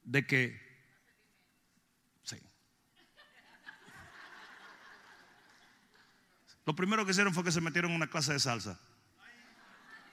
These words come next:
Lo segundo que hicieron fue que se acostaron los dos con los instructores. Lo tercero fue que se divorciaron.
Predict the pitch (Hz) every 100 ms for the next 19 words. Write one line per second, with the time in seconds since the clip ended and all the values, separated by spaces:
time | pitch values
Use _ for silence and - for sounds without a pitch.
0 | - - - - - _ - - - _
1 | 135 123 160 170 156 143 165 147 165 160
2 | 135 - 131 - 165 170 156 147 131 202
3 | 190 135 - - - 139 135 131 123 123
4 | 123 117 110 - - - _ - - -
5 | - - - - - - - - - -
6 | - - - - 135 143 131 160 165 165
7 | 156 147 147 143 127 170 190 190 147